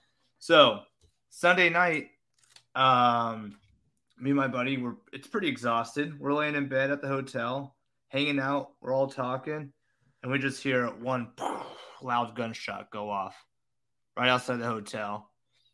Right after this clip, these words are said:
We're hearing rumors that there were gunshots going off, and, uh,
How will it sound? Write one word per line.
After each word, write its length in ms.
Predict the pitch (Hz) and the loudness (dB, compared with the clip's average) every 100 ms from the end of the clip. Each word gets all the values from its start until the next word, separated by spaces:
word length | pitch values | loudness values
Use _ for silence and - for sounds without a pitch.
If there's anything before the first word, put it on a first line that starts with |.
| _ - | _ 0
We're 140 | 139 | 2
hearing 300 | 139 143 135 | 4 4 4
rumors 360 | 127 127 120 - | 2 0 -2 -6
that 160 | 113 | -8
there 120 | 117 120 | -6 -6
were 100 | 104 | -6
gunshots 500 | 113 107 113 101 - | -8 -8 -10 -10 -10
going 300 | 113 104 104 | -10 -10 -8
off, 280 | 104 104 - _ _ - _ _ - | -8 -10 -16 _ _ -20 _ _ -6
and, 440 | 120 123 123 127 | -2 0 0 0
uh, 680 | 127 127 127 123 123 120 | 2 2 2 0 0 -2